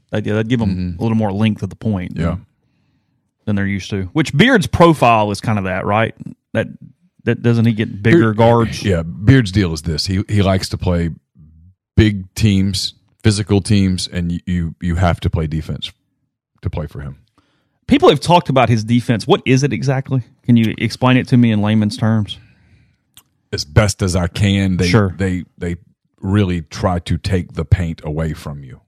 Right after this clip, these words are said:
Speaker 2: And then they're big. You don't, you don't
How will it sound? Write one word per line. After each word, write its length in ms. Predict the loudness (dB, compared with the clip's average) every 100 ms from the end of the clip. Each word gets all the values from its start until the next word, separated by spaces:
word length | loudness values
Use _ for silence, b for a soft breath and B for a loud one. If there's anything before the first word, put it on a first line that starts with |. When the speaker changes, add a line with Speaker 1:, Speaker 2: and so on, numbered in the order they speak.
| _ _ _ _ _ _ _ _ -10
Speaker 2:
And 100 | -4
then 120 | -2
they're 140 | -2
big. 680 | -6 -6 0 2 2 -2 -8 -18 _ _ _ _ _ 0
You 140 | 2
don't, 320 | 4 2 0 -8 _ _ _
you 120 | -4
don't 260 | 0 0 -4